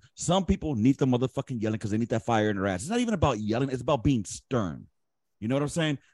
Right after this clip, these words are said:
'Cause me being stern can come off like I'm yelling to,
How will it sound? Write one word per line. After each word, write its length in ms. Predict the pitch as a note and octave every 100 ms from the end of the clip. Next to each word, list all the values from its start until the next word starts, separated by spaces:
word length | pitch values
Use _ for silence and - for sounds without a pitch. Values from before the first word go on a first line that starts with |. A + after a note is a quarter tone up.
| _
'Cause 280 | C#3+ A#2+ - _ _ F#2+
me 200 | F3 F3
being 300 | F3+ C3+ A2+
stern 540 | - D#3 A#2+ F2+ F#2 - _ _
can 160 | C3+ A#2
come 260 | C#3 C3+
off 100 | C3
like 200 | A2+ -
I'm 160 | G#2 G2+
yelling 380 | A2 D3 G#2
to, 100 | F#2